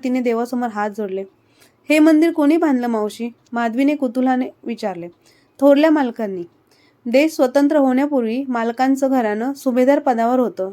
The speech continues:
हे गाव, हा परिसर पूर्वी संस्थान म्हणून प्रसिद्ध होता. आता जरी तुम्हाला गावात गजबज दिसली नसेल, तरी कोणे एकेकाळी खूप गजबजाट होता गावात. आताची नवीन पिढी शहरात शिकायला आणि नोकरीला गेली आणि गाव ओस पडलं.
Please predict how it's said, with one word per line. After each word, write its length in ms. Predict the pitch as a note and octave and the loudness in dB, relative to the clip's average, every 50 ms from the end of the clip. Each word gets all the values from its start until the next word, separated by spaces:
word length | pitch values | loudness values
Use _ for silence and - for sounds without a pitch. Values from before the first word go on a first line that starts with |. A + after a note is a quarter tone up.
| G#3 G#3 - - | -10 -10 -4 -2
हे 140 | B3 B3+ | 0 0
गाव, 420 | A#3+ A3 B3 A#3 A3+ A3 G#3+ G#3+ A3+ A3 _ _ _ _ _ | 0 0 -2 -2 0 -2 -2 -4 -6 -8 _ _ _ _ _
हा 160 | - - B3 | 0 2 2
परिसर 580 | B3+ B3+ - B3 A#3+ A#3+ A3+ A3+ - A3 G3+ G#3 G#3 - _ _ _ _ _ - | 2 2 0 -2 -2 -4 -6 -6 -6 -6 -6 -6 -8 -12 _ _ _ _ _ -2
पूर्वी 280 | B3 B3+ B3 C4+ C#4+ | 0 0 2 2 0
संस्थान 440 | C#4 C#4+ C4+ B3+ B3 B3 - C#4 C#4+ | 0 0 -2 -2 -2 -2 0 2 4
म्हणून 240 | C#4+ C#4 C4 C4+ C4+ | 4 4 4 2 2
प्रसिद्ध 400 | C4 C#4 B3 B3 - B3+ A3+ A#3 | 2 0 -2 -2 -4 -4 -4 -4
होता. 300 | A#3+ A3+ G#3 G#3 G3 F3+ - _ _ _ _ _ _ _ _ - | -4 -4 -6 -8 -12 -16 -16 _ _ _ _ _ _ _ _ -6
आता 200 | G#3+ A#3 A#3 D4 | -4 0 2 2
जरी 240 | D4+ D4 D#4 D#4 D#4+ | 2 4 4 2 2
तुम्हाला 380 | D4+ D#4+ D4+ D4 D4+ D4+ D4+ C#4+ | 2 2 2 2 2 2 0 0
गावात 280 | C4 B3+ B3 B3+ C4 A#3+ A3+ | 0 2 2 0 0 -2 -2
गजबज 320 | B3 A#3 G#3+ G#3 A3+ C4+ C4 | -4 -6 -4 -2 -2 0 0
दिसली 320 | B3 C#4 C4+ C#4 - C#4 | 0 -2 -4 -2 -2 -2
नसेल, 420 | C4 C4 B3+ B3 - A3 G#3 F#3+ D#3+ - _ _ _ _ _ - | 0 0 -2 -4 -6 -8 -8 -8 -10 -14 _ _ _ _ _ -4
तरी 140 | B3 B3 C#4 | -2 -2 -2
कोणे 340 | C4+ - C4+ C4 C4+ D4+ D4+ | 0 0 2 2 4 2 2
एकेकाळी 540 | D4 C#4 D4+ D4+ D4+ C4 G#3+ G#3 A3 C4 C4 - | 0 -2 -4 -2 -2 -2 -2 -2 -4 -6 -8 -10
खूप 260 | - - D#4 D4 C#4 C4+ | -6 -2 -2 0 2 2
गजबजाट 500 | C4+ B3+ A3+ A#3+ B3+ B3 C4+ C4+ C4 B3+ | 0 2 2 0 0 0 0 0 0 -2
होता 220 | B3+ A#3+ B3+ B3 | -2 -2 -2 -2
गावात. 320 | A#3+ A3+ F#3+ F3 F3 F#3 F3+ _ _ _ _ _ _ _ _ _ _ _ _ _ _ - | -2 -2 -4 -4 -6 -10 -12 _ _ _ _ _ _ _ _ _ _ _ _ _ _ -4
आताची 380 | - A3+ A3+ - C#4+ C#4 D#4 D#4+ | -4 -2 0 0 0 2 4 4
नवीन 300 | D4 C#4+ C4+ C#4+ D#4 D4 | 4 4 4 4 2 2
पिढी 240 | D4 D4 C#4+ D4+ | 2 2 2 0
शहरात 320 | D4 D4 D4 B3 A#3+ B3 C4 | 0 0 0 0 2 0 0
शिकायला 460 | C4 - C4+ C4 - A#3 A3+ A#3 B3 | -2 -4 -4 -4 -2 0 0 0 0
आणि 180 | B3+ B3 B3+ C4+ | 0 0 0 0
नोकरीला 420 | B3+ A#3+ A3 - A#3 A#3 A#3 A#3+ | 0 0 -2 -4 -4 -2 -2 -2
गेली 300 | A#3 A3 G#3+ G#3 F#3+ F#3+ F#3 - _ _ _ _ _ _ - | -2 -4 -4 -6 -6 -8 -10 -10 _ _ _ _ _ _ -6
आणि 200 | G#3 A#3 C4 C#4 | -2 0 2 2
गाव 260 | C4 C4 B3+ C4+ B3+ | 4 4 4 4 4
ओस 240 | - G#3+ G#3+ A3 A3 | 2 0 -2 -4 -6
पडलं. 320 | - - G#3+ F#3+ F3+ E3+ | -8 -8 -8 -8 -8 -12